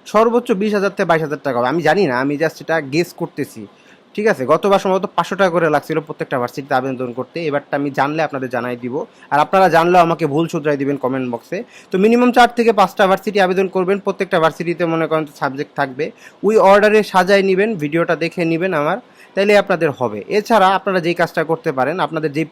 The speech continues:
পরীক্ষাগুলো বাকি আছে, ধরেন যে পরীক্ষাগুলো বাকি আছে ওগুলো আপনারা দিয়ে ফেলবেন সুন্দর করে, যেমন এগ্রি পরীক্ষাটা বাকি আছে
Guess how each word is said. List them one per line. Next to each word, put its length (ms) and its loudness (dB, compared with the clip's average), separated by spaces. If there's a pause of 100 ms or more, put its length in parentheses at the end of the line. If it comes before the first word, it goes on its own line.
(120)
পরীক্ষাগুলো 540 0
বাকি 320 -2
আছে, 220 -8 (600)
ধরেন 380 2 (960)
যে 160 0
পরীক্ষাগুলো 520 2
বাকি 300 -2
আছে 180 -2
ওগুলো 200 0
আপনারা 220 0
দিয়ে 220 0
ফেলবেন 280 -4
সুন্দর 280 -4
করে, 220 -4
যেমন 200 0
এগ্রি 260 -4
পরীক্ষাটা 440 -4
বাকি 280 -4
আছে 240 -8